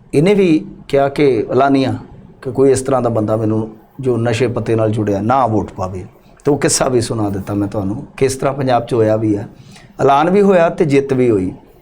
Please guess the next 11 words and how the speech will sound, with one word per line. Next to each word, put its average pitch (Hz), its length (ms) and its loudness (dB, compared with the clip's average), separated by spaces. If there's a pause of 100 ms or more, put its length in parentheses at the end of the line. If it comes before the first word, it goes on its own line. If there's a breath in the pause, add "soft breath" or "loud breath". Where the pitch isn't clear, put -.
(840 soft breath)
ਇਹਨਾਂ 277 260 4
ਨੇ 302 100 4
ਗੱਲਾਂ 170 340 2
ਕਰਦਿਆਂ 151 340 0
ਕਰਦਿਆਂ 120 540 0 (140)
ਇਹ 208 160 4
ਕਹਿ 160 160 0
ਦਿੱਤਾ 160 360 0
ਕਿ 196 280 -4
ਵਕੀਲਾਂ 214 420 2
ਦਾ 104 200 0